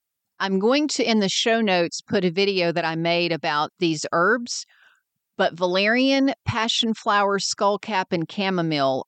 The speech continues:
are four herbs that are well known for relaxation and for sleep. Valerian, it's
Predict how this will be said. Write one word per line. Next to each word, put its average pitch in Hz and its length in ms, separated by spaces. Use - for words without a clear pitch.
are 165 120
four 214 460
herbs 180 420
that 170 220
are 160 140
well 180 380
known 160 580
for 185 240
relaxation 165 1040
and 160 220
for 151 160
sleep. - 520
Valerian, 247 1000
it's - 280